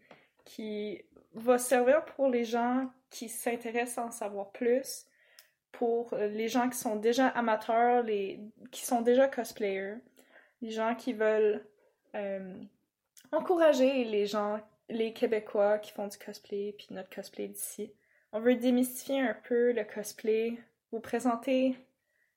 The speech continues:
les cosplayers d'ici, de tous les niveaux, de toutes les façons qu'ils font du cosplay. Euh, on veut vous informer, on veut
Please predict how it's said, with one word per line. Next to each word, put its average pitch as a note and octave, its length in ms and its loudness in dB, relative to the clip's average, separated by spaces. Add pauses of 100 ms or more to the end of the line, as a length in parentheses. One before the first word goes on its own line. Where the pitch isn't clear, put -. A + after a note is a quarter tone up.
les C#4 240 -2
cosplayers A#3+ 440 0
d'ici, A3 600 -10 (200)
de G#3 400 0 (340)
tous C4 300 -4
les A#3+ 100 -4
niveaux, G#3 560 -2
de G3 460 -12
toutes B3+ 220 -8
les A#3+ 100 -4
façons G#3 380 -8
qu'ils - 140 -14
font G3+ 140 -6
du G3+ 160 -10
cosplay. G3+ 640 -10 (1120)
Euh, G3 500 -10
on A3 80 -6
veut A3+ 180 0
vous A3+ 260 -2
informer, A#3+ 720 2 (480)
on G#3 180 -2
veut G#3 640 4